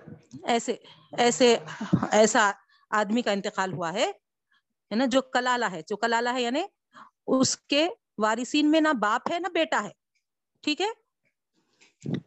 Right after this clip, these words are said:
یا کوئی اوی امراتن، کوئی عورت ایسی ہے جو کلالہ ہے، جس کے وارث میں نہ باپ ہے نہ بیٹا ہے، تو ایسے وقت وَلَهُ أَخٌ أَوْ أُخْتٌ، اور اس کے لیے ہو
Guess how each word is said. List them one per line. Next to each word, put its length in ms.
یا 260
کوئی 240
اوی 160
امراتن، 500
کوئی 220
عورت 280
ایسی 360
ہے 80
جو 120
کلالہ 420
ہے، 180
جس 240
کے 220
وارث 420
میں 160
نہ 260
باپ 360
ہے 120
نہ 100
بیٹا 380
ہے، 120
تو 180
ایسے 400
وقت 400
وَلَهُ 480
أَخٌ 220
أَوْ 280
أُخْتٌ، 260
اور 220
اس 160
کے 140
لیے 180
ہو 220